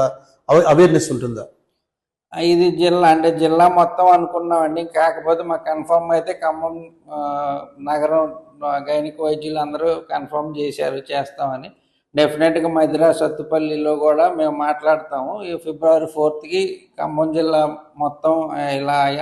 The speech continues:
Speaker 2: అవ-, అమలు అయ్యేటట్టు చర్యలు తీసుకుంటాం. అలాగే అవగాహన మెయిన్, అంటే అసలు చూపించుకుందాం, నాకేముందని అశ్రద్ధ చేయకుండా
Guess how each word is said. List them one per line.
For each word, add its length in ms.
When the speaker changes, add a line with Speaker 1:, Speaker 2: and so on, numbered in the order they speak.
Speaker 2:
అవ-, 380
అమలు 220
అయ్యేటట్టు 680
చర్యలు 280
తీసుకుంటాం. 580
అలాగే 640
అవగాహన 600
మెయిన్, 380
అంటే 300
అసలు 240
చూపించుకుందాం, 880
నాకేముందని 1000
అశ్రద్ధ 580
చేయకుండా 580